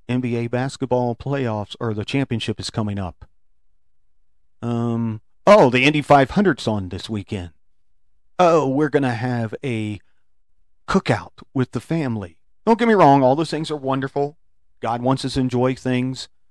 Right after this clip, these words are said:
but you better do your priority first. You better start praying and thinking about America.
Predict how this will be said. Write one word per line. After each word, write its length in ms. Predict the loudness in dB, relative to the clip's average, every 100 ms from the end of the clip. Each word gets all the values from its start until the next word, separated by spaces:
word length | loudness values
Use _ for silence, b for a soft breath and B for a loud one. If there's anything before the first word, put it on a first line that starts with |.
| _ _ _ _ _ -8
but 140 | -6
you 100 | -4
better 180 | -2 -2
do 160 | -2
your 160 | -2 -2
priority 460 | -4 -4 -4 -6 -8
first. 560 | -6 -4 -6 -10 -20 _ _ _ _ _
You 140 | -8
better 340 | -2 0 0 0
start 380 | -2 -2 -4 -4
praying 400 | -4 -2 -2 -4
and 160 | -6
thinking 300 | -6 -4 -4
about 260 | -4 -4 -4
America. 640 | -6 -6 -6 -8 -8